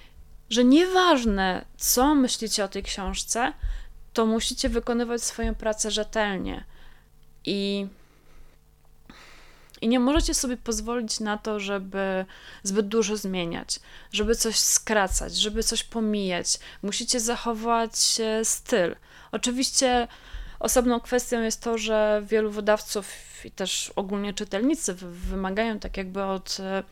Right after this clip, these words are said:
od tłumacza, żeby trochę poprawiał, e, ten oryginał. E, niemniej nawet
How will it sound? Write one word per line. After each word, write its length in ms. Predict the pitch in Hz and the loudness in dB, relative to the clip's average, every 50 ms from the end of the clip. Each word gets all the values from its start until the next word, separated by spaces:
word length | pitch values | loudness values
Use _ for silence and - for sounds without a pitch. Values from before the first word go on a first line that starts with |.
| - - - - - - - | -16 -20 -20 -20 -20 -12 -10
od 180 | 185 196 - - | -8 -8 -8 -8
tłumacza, 420 | - 208 202 196 202 202 214 208 | -6 -2 -2 -2 -2 -2 -2 -4
żeby 240 | 196 196 190 202 196 | -4 -4 -4 -4 -4
trochę 320 | 196 - 214 196 196 202 | -4 -4 -4 -4 -4 -4
poprawiał, 840 | 196 - 185 - - - 233 262 302 302 233 214 202 196 185 185 185 - - - - - - - | -4 -6 -8 -6 -2 0 2 4 4 4 4 4 2 2 2 0 -2 -6 -16 -20 -20 -20 -12 -6
e, 160 | - 175 175 | -4 -4 -4
ten 220 | 175 - 190 185 - - | -2 -4 -4 -4 0 0
oryginał. 680 | 180 180 185 180 - - 185 180 185 190 240 302 339 - - - - - - - - - | 2 2 0 0 -4 -6 -6 -4 -2 -2 0 -2 -2 -4 -8 -18 -20 -20 -20 -14 -6 -2
E, 180 | - 208 208 | 0 0 2
niemniej 680 | 214 208 214 220 220 226 240 240 262 277 285 277 285 - - - - - - | 2 2 2 2 2 2 2 4 2 2 2 0 -2 -4 -10 -16 -18 -14 -8
nawet 840 | - - 226 240 254 269 254 247 240 226 - - - - - - | -2 0 4 4 6 6 4 4 0 0 -2 -4 -6 -6 -8 -10